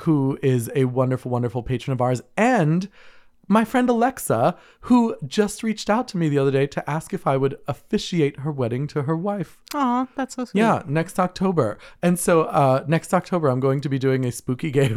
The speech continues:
Speaker 1: <laughs> officiating.
Speaker 2: <laughs>
Speaker 1: A spooky gay wedding. I'll,
Speaker 2: Okay.
Speaker 1: I'll do that. Uh, and
Speaker 2: Do
Speaker 1: I'm very
Speaker 2: you,
Speaker 1: excited
Speaker 2: do you
Speaker 1: about it.
Speaker 2: have your ordination already, or do
Speaker 1: I
Speaker 2: you?
Speaker 1: do. I've
Speaker 2: Okay.
Speaker 1: been ordained for years.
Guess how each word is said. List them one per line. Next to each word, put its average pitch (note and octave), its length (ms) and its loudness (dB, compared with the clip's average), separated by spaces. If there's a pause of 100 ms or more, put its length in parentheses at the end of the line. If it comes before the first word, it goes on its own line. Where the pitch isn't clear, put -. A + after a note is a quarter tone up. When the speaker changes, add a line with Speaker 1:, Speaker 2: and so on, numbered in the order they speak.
Speaker 1:
<laughs> - 100 -4 (120)
officiating. F#3 1400 -2 (720)
Speaker 2:
<laughs> - 600 -6
Speaker 1:
A G3 180 2
spooky F#3 380 -2
gay F3 160 4
wedding. F3+ 340 2 (560)
I'll, F#3+ 160 4
Speaker 2:
Okay. D4 80 -2 (140)
Speaker 1:
I'll A3+ 120 2
do G#3+ 120 -4
that. D#3 240 2 (320)
Uh, D#3+ 380 6 (280)
and F3 80 2
Speaker 2:
Do A3 60 6
Speaker 1:
I'm G#3+ 80 6
very G#3+ 160 6
Speaker 2:
you, G#3+ 60 2
Speaker 1:
excited F#3+ 260 -2
Speaker 2:
do G#3+ 80 2
you G#3+ 60 4
Speaker 1:
about G#3+ 60 2
it. - 40 2
Speaker 2:
have F#3+ 80 0
your F#3+ 120 -2
ordination F3 460 -4
already, G3+ 380 -2
or F3 100 -2
do E3 100 -4
Speaker 1:
I F3 40 6
Speaker 2:
you? D#3 60 2
Speaker 1:
do. E3+ 180 2
I've F#3+ 180 2
Speaker 2:
Okay. F#3+ 180 2
Speaker 1:
been G#3+ 120 6
ordained C#3 600 0
for B2 220 -6
years. G2+ 800 -6